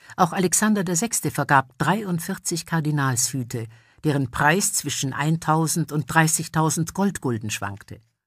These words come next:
Julius der Zweite setzte diese Politik fort. Der Unterschied bestand nur darin, dass er nicht sich und seine Familie bereicherte, sondern alles für die Kirche tat.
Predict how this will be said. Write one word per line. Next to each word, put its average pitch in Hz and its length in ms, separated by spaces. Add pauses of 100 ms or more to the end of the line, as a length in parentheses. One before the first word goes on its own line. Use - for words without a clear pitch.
(560)
Julius 135 540
der 123 120
Zweite 147 460
setzte 160 420
diese 160 280
Politik 151 500
fort. - 420 (880)
Der 185 100
Unterschied 233 460
bestand 180 480
nur 156 180
darin, 151 540 (300)
dass 165 160
er 180 160
nicht - 480
sich 175 420
und 151 120
seine 135 220
Familie 147 520
bereicherte, 160 640 (340)
sondern 180 440
alles 180 260
für 165 160
die 165 120
Kirche - 420
tat. - 400